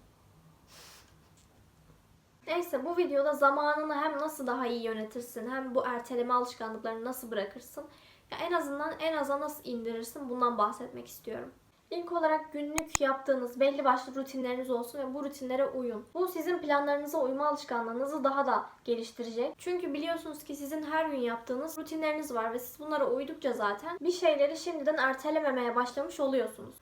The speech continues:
Bu rutinleri de ertelerseniz artık yapmayın böyle şeyler. Yeter.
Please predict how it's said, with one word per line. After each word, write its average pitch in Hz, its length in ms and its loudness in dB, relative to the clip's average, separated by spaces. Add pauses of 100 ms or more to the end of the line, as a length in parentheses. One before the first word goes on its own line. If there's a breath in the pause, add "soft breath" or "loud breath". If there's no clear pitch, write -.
(100)
Bu 302 140 0
rutinleri 285 400 2
de 320 60 8
ertelerseniz 269 720 6
artık 247 380 0
yapmayın 240 420 0
böyle 202 180 -4
şeyler. 247 300 -10 (140)
Yeter. 254 260 -8